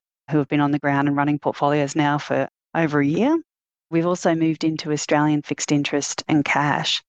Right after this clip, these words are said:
And again, if you think about treasury and liquidity management as a key plank of superannuation funds, you know, the more effectively we can manage liquidity, the more effectively we can deal in chaos. Again, that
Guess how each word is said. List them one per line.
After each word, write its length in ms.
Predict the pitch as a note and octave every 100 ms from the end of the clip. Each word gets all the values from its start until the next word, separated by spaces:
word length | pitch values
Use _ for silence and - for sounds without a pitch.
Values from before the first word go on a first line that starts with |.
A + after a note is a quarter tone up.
| _ _
And 120 | F#3+
again, 280 | F#3 G3 F#3
if 120 | F3+
you 60 | G3+
think 180 | A#3 A#3+
about 260 | A3+ D3
treasury 600 | - - D#3 D#3+ D#3 D3
and 100 | C#3+
liquidity 540 | C#3+ - F3 D#3+ D#3 C#3+
management 560 | C#3+ D3 C#3 D3+ C#3
as 100 | C#3 - _
a 60 | C#3+
key 260 | - D#3 C#3+
plank 540 | - C3+ C#3 - - - _ _
of 120 | D#3
superannuation 920 | - - D3+ D3 D3 C3 C#3 D#3 D3 C#3
funds, 520 | - - - - -
you 60 | D3
know, 120 | D3
the 100 | C#3+
more 180 | D3 C#3
effectively 760 | - D3 - C#3+ C#3+ C#3+ C3+
we 120 | C#3+
can 160 | - C#3
manage 320 | C#3+ C#3 -
liquidity, 680 | D3 - C#3+ C#3+ D3 C#3+ C3 _ _
the 100 | D#3+
more 140 | D3
effectively 580 | D3 - D3 D3+ C#3+ D3
we 120 | D3
can 140 | C#3+ D3
deal 280 | D3 C#3+ C#3+
in 120 | D3
chaos. 560 | - C#3+ C#3+ C#3+ - - _ _ _
Again, 440 | D#3+ D#3+ D#3 D3
that 180 | D3 C#3+